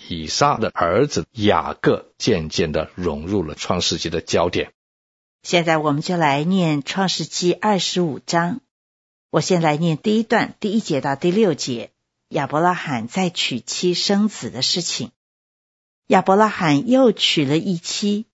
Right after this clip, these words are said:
Speaker 2: 名叫基土拉。基土拉给他生了辛兰、约山、米旦、米甸、伊施巴和舒雅。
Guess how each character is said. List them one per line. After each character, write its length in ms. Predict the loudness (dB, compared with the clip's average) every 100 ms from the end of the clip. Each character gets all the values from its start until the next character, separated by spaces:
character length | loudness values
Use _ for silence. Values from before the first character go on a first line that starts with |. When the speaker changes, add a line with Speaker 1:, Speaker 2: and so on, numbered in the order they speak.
| _
Speaker 2:
名 240 | 0 0 2
叫 260 | 4 2
基 280 | 0 0 0
土 260 | 0 -4 0
拉。 340 | 0 -2 -6 _ _ _ _ _ _ _
基 180 | 0 0
土 160 | 0
拉 220 | 2 2 0
给 160 | -4
他 200 | -4 -2
生 320 | 0 0 2
了 160 | 2 2
辛 400 | 0 -2 4 4
兰、 360 | 4 0 -2 -6 _
约 180 | 2 2
山、 400 | 2 2 2 0 -6 -4
米 240 | 0 0
旦、 360 | 2 2 0 -6 _
米 220 | -2 -2
甸、 400 | 0 2 2 0 _ -2
伊 120 | -2
施 220 | 0 -2
巴 280 | 0 0 0
和 240 | -4 -2
舒 280 | -2 0 0
雅。 340 | 2 0 -4